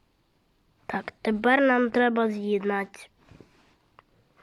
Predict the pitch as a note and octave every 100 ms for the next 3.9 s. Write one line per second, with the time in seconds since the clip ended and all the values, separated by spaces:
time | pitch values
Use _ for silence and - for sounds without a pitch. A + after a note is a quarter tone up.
0 | - - _ _ - B3 A#3 A#3 A3+ G3+
1 | G#3 E3 - - - _ - - - -
2 | _ _ _ - - _ - _ _ G#3
3 | G#3+ A#3 A#3 D#4 F#4 F#4 F#4 -